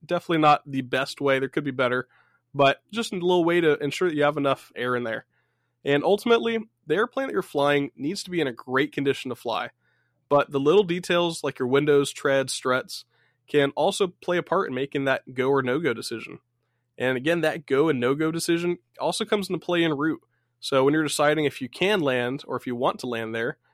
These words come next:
um, or if you need to divert to another airport, and that's just times that you have to make that decision. It's not just about going up in the air. It's also about coming down and coming down the right spot.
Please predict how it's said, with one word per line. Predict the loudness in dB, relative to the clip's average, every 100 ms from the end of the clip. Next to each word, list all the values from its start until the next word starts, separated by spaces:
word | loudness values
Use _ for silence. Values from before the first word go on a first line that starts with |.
| _ _ _
um, | 0 0 2
or | 0
if | 0
you | 0
need | -2 -2
to |
divert | -6 -2 0 0
to | -4 -4
another | -2 -4 -4
airport, | -6 -6 -6 -8 _ _ _ _ _ -4
and | 0 0 -2 -4
that's | -4 -4
just | -6 -8 _ _
times | 0 0
that | 0
you |
have | -4
to | -2
make | -4 -2
that | -4
decision. | -2 -2 -2 -6 -6
It's | -8 -4
not | 0 0
just | -2 -2
about | -2 2
going | 2 4
up | 2 0
in |
the | -2
air. | 0 -2
It's | -2
also | -4 -2 -4
about | -2
coming | -2 -2 0
down | -2 -2 -4
and | -10 -12
coming | -4 -2
down | -2 -2
the | -2
right | -4
spot. | -4 -4 -4